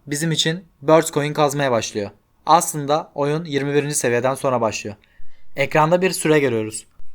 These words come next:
Bu süre solucanların ekranda belirdiği süredir. Belirli aralıklarla ekrana solucan geliyor ve bu solucanı yakalamaya çalışıyoruz. Bu solucanlarla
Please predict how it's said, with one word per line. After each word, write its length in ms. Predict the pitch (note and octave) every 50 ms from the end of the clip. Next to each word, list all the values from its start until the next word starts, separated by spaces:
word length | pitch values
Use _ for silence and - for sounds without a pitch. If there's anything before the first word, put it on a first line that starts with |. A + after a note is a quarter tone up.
| - - -
Bu 120 | D#3+ F3+
süre 320 | F3 - D#3+ D3 C#3+ E3 F3+
solucanların 640 | - - E3 C#3+ C#3+ C#3 C#3+ D3+ D3 D3 D3+ D#3+ E3
ekranda 460 | D#3+ D3 C#3+ D3 C#3+ C#3+ D3+ D3+ C#3
belirdiği 380 | C#3 C3 C3 C3+ C3+ C3+ C3+
süredir. 420 | C3+ - B2 A2+ G#2 G2+ G2 - _ _ _ _ _ _ _ -
Belirli 340 | C3 C3+ C3 C#3 D3+ E3+
aralıklarla 720 | F#3 E3+ D3+ D3 C#3+ C#3 C3+ - C#3+ C#3 C3 B2 C3+ D#3 F3+ _ _ _
ekrana 460 | - B2+ B2 - B2+ B2+ C3+ D3 D#3+
solucan 460 | - - D3+ C#3 C3+ C3+ C#3+ C#3+ C#3
geliyor 320 | C3+ A#2+ A2 G#2 G2+ G2+ G#2 _ _ _
ve 120 | D3 D3 D3+
bu 80 | D#3+
solucanı 400 | D#3 - D3+ C#3+ C3 B2+ C3 C#3
yakalamaya 420 | C#3+ C#3+ C3+ C#3+ C#3 C3+ C3+ C#3 C3
çalışıyoruz. 520 | - B2+ A2 G#2 - A2 G2+ G2 - - _ _ _ _ _ _ _ _
Bu 80 | D#3+ F3
solucanlarla 840 | G3 G3 F3+ E3+ D3+ C#3+ C#3 C3 C3 C3 B2+ B2+ B2+ D3 E3 F3 -